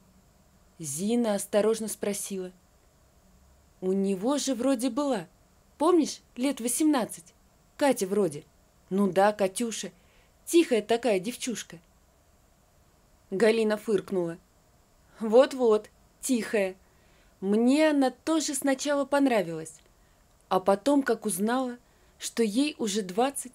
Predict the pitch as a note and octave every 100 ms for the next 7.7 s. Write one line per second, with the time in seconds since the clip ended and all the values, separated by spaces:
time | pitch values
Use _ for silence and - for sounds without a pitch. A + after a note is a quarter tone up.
0 | - _ _ _ A3+ A#3 A3+ B3 D4 C#4+
1 | - G#3+ F3+ G3 C4+ G#3+ G#3 G#3 A3+ -
2 | D4+ - _ _ _ _ B3 A3+ C4 E3+
3 | F3 D#3 D#3 _ _ _ _ _ _ _
4 | _ E3 D#3+ G3 B3+ A#3+ A3+ G#3 - A3+
5 | A3 G#3+ G#3+ G#3 F#3+ F#3+ F#3+ _ _ _
6 | _ - - E3+ B3 D4 B3+ C4+ A#3+ A#3
7 | A#3+ D4+ - - B3+ C4